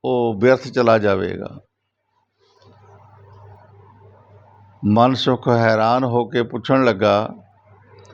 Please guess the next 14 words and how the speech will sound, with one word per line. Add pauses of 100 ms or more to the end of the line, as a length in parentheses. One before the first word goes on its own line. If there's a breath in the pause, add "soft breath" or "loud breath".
(320)
ਕਿ
"ਇਸ
ਦਾ
ਕੀ
ਮਤਲਬ
ਹੈ (2750)
ਕਿ
ਜੇ
ਤੁਸੀਂ
ਇੱਕ
ਰਾਤ
ਹੋਰ
ਰਹਿ
ਗਏ,